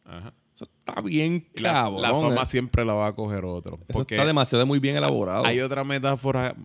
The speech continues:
Speaker 1: a, a, al principio de la película que es en el Playboy Mansion.
Speaker 2: Ajá.
Speaker 1: En donde está Steve McQueen,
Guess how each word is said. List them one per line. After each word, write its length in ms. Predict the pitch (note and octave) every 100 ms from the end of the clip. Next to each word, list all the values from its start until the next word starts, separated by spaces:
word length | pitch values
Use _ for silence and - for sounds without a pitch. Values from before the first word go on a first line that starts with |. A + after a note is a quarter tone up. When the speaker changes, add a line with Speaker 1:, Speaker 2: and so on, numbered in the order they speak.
| -
Speaker 1:
a, 120 | - A2 -
a, 40 | A2 -
al 160 | A2
principio 520 | - G#2+ G2+ - A2+ A#2+
de 60 |
la 140 | B2 A#2
película 400 | A#2+ B2 A#2+ A2
que 80 |
es 80 | G#2+
en 100 | G#2+
el 140 | A2+ A2
Playboy 520 | G#2+ G#2+ G#2 G#2+ G#2
Mansion. 640 | G#2 G2+ F#2 - D#2+ D2+ D2+ - _ _ _
Speaker 2:
Ajá. 420 | G#2 G2 A2 G#2 -
Speaker 1:
En 280 | A2+ A2 G#2+
donde 640 | G#2+ G#2 G2+ G2+ G2 G2 -
está 320 | A2 - F#2
Steve 240 | - A2
McQueen, 640 | A2 A2+ - A#2 G2 F#2